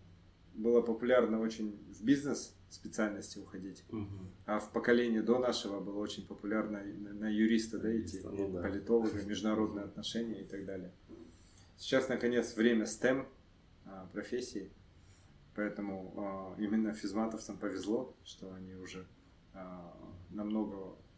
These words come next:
Speaker 1: более привилегированном, да, положении находятся, что они хорошо могут освоить математику, физику. Потом, а, очень важное пожелание.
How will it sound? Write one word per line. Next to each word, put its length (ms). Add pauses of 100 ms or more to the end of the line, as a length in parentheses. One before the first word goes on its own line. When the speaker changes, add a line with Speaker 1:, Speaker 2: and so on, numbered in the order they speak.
(1200)
Speaker 1:
более 440 (300)
привилегированном, 880
да, 100
положении 500
находятся, 580 (540)
что 200
они 180
хорошо 720
могут 320
освоить 460 (220)
математику, 580
физику. 260 (1200)
Потом, 440
а, 480 (360)
очень 240
важное 380
пожелание. 680